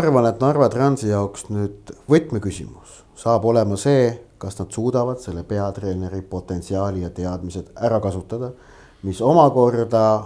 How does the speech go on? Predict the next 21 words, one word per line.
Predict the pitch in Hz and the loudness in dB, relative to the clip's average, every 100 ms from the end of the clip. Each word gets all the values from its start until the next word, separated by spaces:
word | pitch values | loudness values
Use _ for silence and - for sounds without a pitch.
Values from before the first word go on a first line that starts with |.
| 107 - | -8 -12
sõltub | - 123 131 - 101 | 0 2 2 0 -4
eelkõige | 120 131 110 98 92 90 | 0 2 4 2 0 -2
sellest, | 123 135 123 110 104 - - | 0 2 2 0 -2 -10 -4
milline | 107 120 113 104 98 90 | 0 0 0 0 0 -2
on | 98 95 | -2 -4
talle | 90 87 | -4 -4
antav | 90 92 87 82 | -4 -6 -8 -4
töörahu. | 104 95 92 101 | -2 -2 -2 -4
Me | 85 92 | -4 0
tuleme | 131 120 | 2 4
jälle | 120 151 113 101 | 6 6 4 2
sinna | 113 104 104 | -2 0 0
juurde | 95 | 0
tagasi, | 90 117 95 90 - - - - | 0 2 2 -2 -12 -18 -14 -8
millest | 101 104 | -6 -4
me | 104 | -4
oleme | 101 | 0
Narva | 120 127 104 | 2 2 0
Transis | 113 120 98 98 | -2 -2 -4 0
rääkinud | 117 101 95 87 | 0 0 -6 0
aastaid. | 113 117 - 101 92 - | 0 0 -2 -2 -2 -6